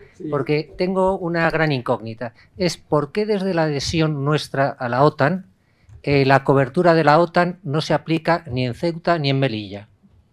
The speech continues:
Speaker 2: Tanto al coronel como al embajador, a ver qué nos pueden decir de esto. Porque si estamos defendiendo, vamos a Lituania, vamos a otros sitios, y en nuestro propio país no hay defensa de la otan. ¿Por qué?
Speaker 1: Enrique.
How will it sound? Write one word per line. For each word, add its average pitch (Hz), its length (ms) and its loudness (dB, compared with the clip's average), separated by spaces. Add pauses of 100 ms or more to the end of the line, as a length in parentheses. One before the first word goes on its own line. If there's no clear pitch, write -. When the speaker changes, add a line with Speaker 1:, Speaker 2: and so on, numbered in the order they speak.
(880)
Speaker 2:
Tanto 190 480 6
al 170 140 6
coronel 175 380 4
como 202 180 6
al 170 60 6
embajador, 147 560 6 (100)
a 143 60 -8
ver 160 100 -6
qué 160 100 -4
nos 160 160 -2
pueden 160 240 0
decir 135 300 -2
de 120 80 -4
esto. 113 320 -12 (360)
Porque 160 260 2
si 165 120 -4
estamos 160 360 -2
defendiendo, 160 500 -2
vamos 135 240 -2
a 135 60 -6
Lituania, 214 420 -4
vamos 160 240 0
a 151 40 -10
otros 147 200 -12
sitios, 247 320 -8 (340)
y 170 100 0
en 160 80 0
nuestro 214 300 -4
propio 208 320 -6
país 208 380 -2 (220)
no 170 100 6
hay 170 100 8
defensa 156 440 0
de 135 80 -2
la 123 100 -2
otan. 113 320 -10 (460)
¿Por 127 180 2
qué? 123 240 -8 (1500)
Speaker 1:
Enrique. 143 480 -16